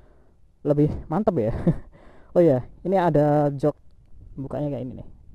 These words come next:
Yoi. Buset. Oh ya, ini hidrolik ya. Set, set, set. Yoi.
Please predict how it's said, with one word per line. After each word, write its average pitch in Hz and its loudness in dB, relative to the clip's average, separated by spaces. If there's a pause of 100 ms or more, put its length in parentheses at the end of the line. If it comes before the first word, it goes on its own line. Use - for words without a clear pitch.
(1600)
Yoi. 127 -6 (1300)
Buset. 139 -8 (640)
Oh 180 4
ya, 170 6
ini 214 2
hidrolik 170 4
ya. 123 0 (1160)
Set, - -12 (580)
set, - -14 (480)
set. 131 -10 (460)
Yoi. 131 -6